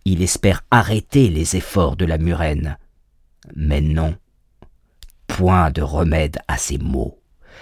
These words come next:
point de salut possible. En effet, toutes les étreintes sont impuissantes.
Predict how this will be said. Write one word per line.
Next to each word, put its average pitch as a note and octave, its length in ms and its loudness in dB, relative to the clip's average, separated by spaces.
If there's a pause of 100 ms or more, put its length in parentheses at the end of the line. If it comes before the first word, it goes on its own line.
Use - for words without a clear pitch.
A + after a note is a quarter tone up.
(300)
point B2 460 6
de F2 100 -2
salut E2+ 380 0
possible. - 760 -4 (1160)
En E2 180 2
effet, - 600 -4 (800)
toutes B2+ 320 2
les F2 320 2
étreintes F#2 520 2
sont - 220 -4 (140)
impuissantes. - 880 -4